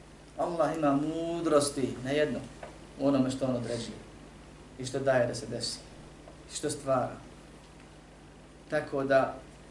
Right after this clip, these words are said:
neke možemo skontati, neke ne možemo, ali vjerujemo da što se desilo, desi se moralo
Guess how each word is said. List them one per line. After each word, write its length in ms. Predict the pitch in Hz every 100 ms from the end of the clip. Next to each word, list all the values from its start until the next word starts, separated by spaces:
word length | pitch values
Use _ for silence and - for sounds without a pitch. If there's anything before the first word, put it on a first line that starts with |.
| -
neke 300 | 156 - 139
možemo 360 | 147 147 226
skontati, 460 | - 147 143 131 143
neke 220 | 135 131
ne 140 | 131
možemo, 500 | 147 135 135 131 127 - - -
ali 180 | 123 131
vjerujemo 380 | 151 147 139 135
da 200 | 131 127
što 140 | -
se 140 | 135 135
desilo, 300 | 147 143 131
desi 260 | 139 -
se 100 | -
moralo 400 | 131 143 143 139